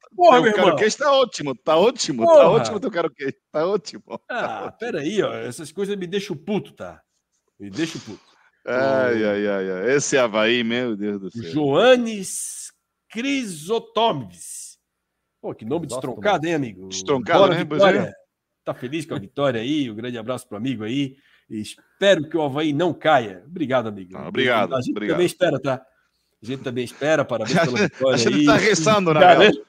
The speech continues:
Speaker 2: Tamo rezando pra que não caia. Rezando.
Speaker 1: Eu te garanto que a gente também espera, o Joanes, Joanes, o Antônio Oliveira. Eu, <laughs> ai, ai, olha, nossa audiência é demais, né?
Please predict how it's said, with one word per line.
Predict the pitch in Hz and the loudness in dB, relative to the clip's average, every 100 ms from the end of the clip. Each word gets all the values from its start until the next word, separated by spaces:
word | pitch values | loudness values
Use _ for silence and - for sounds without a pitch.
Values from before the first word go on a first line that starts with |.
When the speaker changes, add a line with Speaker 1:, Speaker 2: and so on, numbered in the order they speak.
| - | -2
Speaker 2:
Tamo | 156 180 | 0 2
rezando | 190 190 - 208 160 117 | 4 2 2 2 2 -4
pra | 110 | -10
que | 110 | -10
não | 117 | -8
caia. | 117 92 | -6 -2
Rezando. | 160 160 160 175 | -2 0 0 0
Speaker 1:
Eu | 175 | -4
te | - 208 | -6 -2
garanto | 190 185 180 214 226 - | 4 6 8 6 4 0
que | 190 | 0
a | |
gente | 196 202 | 0 -2
também | 196 180 | -2 -2
espera, | 202 - 202 147 123 | -4 -2 0 2 0
o | 113 107 104 104 104 104 101 | -2 -6 -6 -8 -8 -10 -12
Joanes, | 98 127 101 - - - - | -4 -4 -4 -10 -16 -16 -18
Joanes, | 90 107 131 104 80 - - - _ | -12 -6 -4 -6 -12 -16 -16 -20 _
o | 117 | -16
Antônio | 98 135 123 | -14 -10 -10
Oliveira. | 107 95 151 147 127 - _ _ _ _ - | -10 -6 -2 0 -2 -6 _ _ _ _ -6
Eu, | 123 120 | -6 -6
<laughs> | - 135 - _ - _ | -10 -12 -14 _ -20 _
ai, | - 127 107 | -2 -2 -2
ai, | 113 98 98 | -6 -8 -4
olha, | 120 110 104 | -4 -2 -6
nossa | 107 113 117 | -6 -6 -6
audiência | 101 110 113 110 | -6 -6 -6 -8
é | |
demais, | 98 101 | -6 -6
né? | 95 | -6